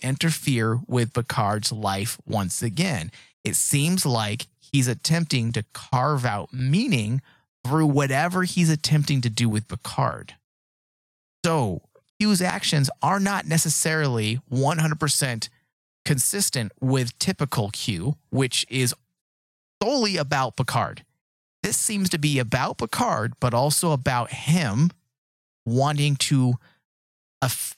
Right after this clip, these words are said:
to find meaning in his life before he dies. And whatever Picard has to do with it, I'm sure it's not gonna end incredibly well for anyone, uh, but at least it feels consistent with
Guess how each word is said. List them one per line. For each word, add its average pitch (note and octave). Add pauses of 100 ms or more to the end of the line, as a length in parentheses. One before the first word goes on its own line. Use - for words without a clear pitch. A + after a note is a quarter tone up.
to C#3+
find B2
meaning D3
in A#2+
his G#2+
life G#2+
before A#2
he G#2 (340)
dies. D2+ (1040)
And B2+
whatever B2+
Picard F3+
has E3+
to D#3+
do D#3+
with G#3
it, G#3 (260)
I'm B2
sure E3+ (680)
it's C#3+
not D#3+
gonna E3
end E3+
incredibly F3+
well F3 (440)
for D3+
anyone, F3 (600)
uh, B2+
but D3
at C#3
least F#3
it F3
feels E3
consistent C3+
with A#2+